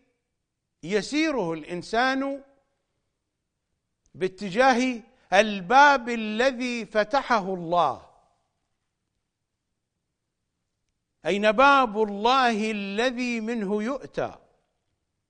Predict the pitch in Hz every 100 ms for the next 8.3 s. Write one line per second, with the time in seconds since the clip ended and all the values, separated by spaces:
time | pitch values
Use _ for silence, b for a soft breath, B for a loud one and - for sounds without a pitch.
0 | _ - 190 202 208 254 262 247 214 -
1 | 220 180 277 277 320 359 - _ _ _
2 | _ _ 147 165 233 247 240 220 - _
3 | - 170 - 196 175 233 233 214 202 196
4 | 175 160 143 156 127 92 _ _ _ _
5 | _ _ _ _ _ _ _ _ _ _
6 | _ _ _ _ _ _ _ _ _ _
7 | _ _ - 214 220 214 208 196 247 294
8 | 311 330